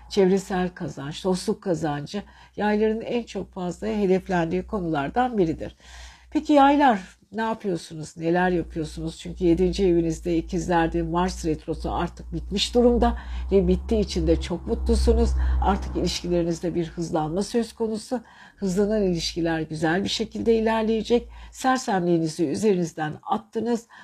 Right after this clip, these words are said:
Mars artık biliyor, e, sizi rahatlatacak. E,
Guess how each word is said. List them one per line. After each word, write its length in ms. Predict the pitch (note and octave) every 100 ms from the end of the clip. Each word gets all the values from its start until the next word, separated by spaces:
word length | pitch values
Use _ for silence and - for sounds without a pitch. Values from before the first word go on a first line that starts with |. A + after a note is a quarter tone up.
| -
Mars 340 | G#3 A3+ G#3+ -
artık 500 | - F3+ - E3+ -
biliyor, 340 | A3+ A3+ E3+
e, 300 | G3 F#3+ F#3
sizi 420 | - - F#3+ F#3 F3 - _
rahatlatacak. 800 | F3 F3+ G#3 - G#3+ A3 B3 B3 - - - -
E, 400 | F#3+ F#3+ F#3 F3+